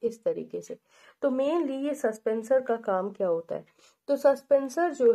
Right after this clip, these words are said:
है ये बने हुए रहते हैं बेसल सेल से, यानी जो लेयर एकदम नीचे पाए जाते हैं उस बेसल सेल से ये बने हुए होते हैं। और साथ ही कितने सेल के स्ट्रक्चर होते हैं, तो six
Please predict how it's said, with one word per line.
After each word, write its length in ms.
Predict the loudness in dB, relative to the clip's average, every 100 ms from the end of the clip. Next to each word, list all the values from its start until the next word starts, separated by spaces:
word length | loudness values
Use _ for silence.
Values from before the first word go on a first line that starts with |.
| 4
है 180 | 2 2
ये 160 | 2
बने 380 | 2 4 4 4
हुए 320 | 2 2 2 2
रहते 340 | 0 -4 -6
हैं 340 | -6 -4 -4 0
बेसल 520 | -2 -2 -4 -2 -2
सेल 320 | -2 -4 -4
से, 240 | -8 -12 -12 _ _ _ -2
यानी 520 | 2 2 0 0 -2 -6 -20 -14
जो 280 | 2 6 6
लेयर 600 | 6 10 10 10 8 4 -6 _ -2
एकदम 500 | -2 4 4 4 4
नीचे 380 | 2 0 0 0
पाए 320 | 2 2 4
जाते 320 | 2 0 0
हैं 140 | -4 -2
उस 340 | 0 0 2
बेसल 460 | 2 4 4 4 2
सेल 260 | 4 2 2
से 160 | 0
ये 260 | -2 0 -2
बने 320 | 0 -2 -2
हुए 220 | -2 -2
होते 300 | -2 -6 -6
हैं। 100 | -8 -10 _ _ _ 0
और 120 | 0
साथ 320 | 4 4 4
ही 220 | 4 -2 -2
कितने 400 | -4 0 2 2
सेल 220 | 2 0 0
के 80 | 0
स्ट्रक्चर 420 | 2 0 0 0
होते 240 | 0 0
हैं, 100 | -2
तो 120 | -2 -6
six 360 | -6 -8 -10